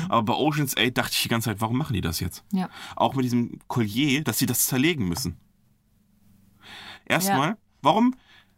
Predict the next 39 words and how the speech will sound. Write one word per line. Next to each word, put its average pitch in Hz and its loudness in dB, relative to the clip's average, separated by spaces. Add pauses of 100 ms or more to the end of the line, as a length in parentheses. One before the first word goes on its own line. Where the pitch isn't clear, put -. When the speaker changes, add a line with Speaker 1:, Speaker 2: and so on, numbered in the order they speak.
(160)
Speaker 1:
vor 151 2
allen 143 6
Dingen, 156 2
warum 151 2
hängen 196 4
sie 160 0
ihr 170 2
nicht 156 2
einfach 151 2
das 151 0
andere 156 2
Collier, 117 2
wenn 127 4
sie 117 0
es - -4
abmachen 107 0
kann, 95 0
das 92 0
eine, 101 0
ohne 101 2
dass 101 0
es 107 -2
mehr 120 2
können, 131 0
kann 143 0
sie 127 2
das 110 -4
andere 160 2
auch 139 0
um-, 98 0
ummachen. 92 0
Speaker 2:
Ja. 175 -2 (300)
Speaker 1:
Okay, 123 2
l-, 117 -4
letztendlich 127 0
war 117 6
es 123 -2
dann, 131 0
um 117 0